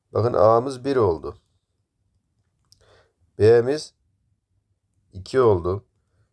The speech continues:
C'miz de bir oldu. Bu toplam ne yaptı? Dört etti. Bu doğruymuş.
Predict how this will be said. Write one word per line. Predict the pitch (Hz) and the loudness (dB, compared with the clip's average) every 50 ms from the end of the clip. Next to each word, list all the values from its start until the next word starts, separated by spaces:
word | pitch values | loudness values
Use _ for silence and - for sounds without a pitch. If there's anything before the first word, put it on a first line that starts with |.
| _ _ _ _ _ _ _ | _ _ _ _ _ _ _
C'miz | - 92 101 110 113 117 120 123 123 123 120 | -6 0 2 2 2 2 0 -4 -8 -4 -4
de | 135 143 151 151 151 _ _ _ _ | -4 -2 -4 -6 -10 _ _ _ _
bir | - 117 123 113 | -10 -6 -2 0
oldu. | 107 95 87 80 80 82 - - _ _ _ _ _ _ _ _ _ _ _ _ _ _ _ _ _ _ _ _ _ _ _ _ _ _ _ _ _ _ _ _ _ _ _ _ _ _ _ _ _ _ _ _ _ _ _ _ _ _ _ _ _ _ _ _ _ _ _ _ _ _ _ _ _ | 0 0 0 -2 -6 -10 -14 -16 _ _ _ _ _ _ _ _ _ _ _ _ _ _ _ _ _ _ _ _ _ _ _ _ _ _ _ _ _ _ _ _ _ _ _ _ _ _ _ _ _ _ _ _ _ _ _ _ _ _ _ _ _ _ _ _ _ _ _ _ _ _ _ _ _
Bu | - 104 | -18 -6
toplam | 104 135 120 123 131 135 131 135 139 | -4 -4 -4 -2 -2 -2 -2 0 0
ne | |
yaptı? | 139 131 113 104 - 139 131 123 | 2 2 0 0 -6 -12 -8 -4
Dört | 135 131 127 117 95 | -2 -2 0 -2 -2
etti. | 90 82 - _ _ - 87 82 _ _ _ _ | -4 -6 -8 _ _ -20 -20 -20 _ _ _ _
Bu | - - 123 | -16 -10 -6
doğruymuş. | 139 147 151 156 151 127 98 82 - - - | -2 -2 -2 -2 -4 -6 -10 -10 -14 -16 -20